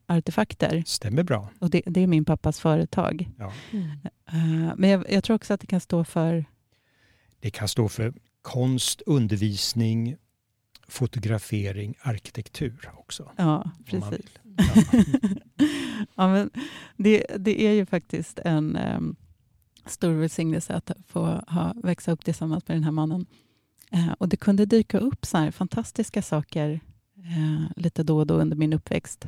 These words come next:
Speaker 1: En gång så satte min pappa in en annons i Gula Tidningen.
Speaker 2: <laughs>
Speaker 1: Kommer ni ihåg Gula Tidningen?
Speaker 3: Ja, det var några år sedan, va?
Speaker 1: Ja, <laughs> det var det. Men det var ju liksom
Speaker 3: Ja.
Speaker 1: en kontaktyta där någon
Speaker 3: Mm.
Speaker 1: gång på
Speaker 3: Mm.
Speaker 1: åttiotalet. Eller,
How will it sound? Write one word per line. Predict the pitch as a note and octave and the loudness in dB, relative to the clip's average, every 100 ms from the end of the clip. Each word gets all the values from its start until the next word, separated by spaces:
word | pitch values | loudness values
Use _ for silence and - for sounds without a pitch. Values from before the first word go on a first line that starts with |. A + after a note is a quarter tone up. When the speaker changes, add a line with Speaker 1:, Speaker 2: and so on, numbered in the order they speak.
| - - | -8 2
Speaker 1:
En | G3 | 4
gång | F#3+ E3+ | 4 4
så | F3 | 0
satte | - E3+ F3 | -2 -2 0
min | D#3+ D#3 | 0 2
pappa | D#3+ D#3+ | 0 2
in | D#3 D#3 | 2 2
en | D#3 | 2
annons | D#3+ D#3 D#3 | 2 2 0
i | D#3+ | -2
Gula | E3+ E3 D#3+ | -2 0 -2
Tidningen. | - G3 E3+ C4 - - F#3 D#3 - | -2 -2 2 0 0 -4 -4 -6 -8
Speaker 2:
<laughs> | - B2+ _ | -16 -20 _
Speaker 1:
Kommer | - F3+ | -2 4
ni | G3+ | 6
ihåg | C4+ | 6
Gula | E4+ D4+ | 4 2
Tidningen? | C#4 F3+ C#3 C3+ D3 D#3+ - D#3 - _ _ _ _ _ _ _ _ _ - | 2 2 2 0 -4 -6 -12 -14 -18 _ _ _ _ _ _ _ _ _ -10
Speaker 3:
Ja, | F3 | -6
det | G3 | -4
var | A#3 | 0
några | G#3+ G3 F#3+ | 2 2 0
år | G3 | -2
sedan, | - E3 F3 | -4 -6 -4
va? | F#3 G3 G#3+ - - | 2 6 10 10 12
Speaker 1:
Ja, | C#4 B3 | 12 12
<laughs> | |
det | B3 B3 | 10 10
var | C4+ D#4+ | 10 10
det. | G#3 | 10
Men | B3+ | 8
det | C#4 | 10
var | C#4+ | 8
ju | D4+ | 8
liksom | D#4 C#4 A3+ | 6 6 4
Speaker 3:
Ja. | |
Speaker 1:
en | G3 | 4
kontaktyta | G#3+ G#3 C4 A#3+ A3+ E4 - A#3 | 2 0 0 0 2 2 2 2
där | D3+ | 4
någon | D3 | 4
Speaker 3:
Mm. | E3 | 4
Speaker 1:
gång | D3+ D#3 | 2 0
på | - D#3 | -2 0
Speaker 3:
Mm. | F#3+ E3 E3 E3+ - - | 0 0 -2 -6 -14 -8
Speaker 1:
åttiotalet. | F3+ - D3+ - - - - | -6 -4 -4 -4 -4 -4 -6
Eller, | D#3 D3+ E3+ | -6 -6 -6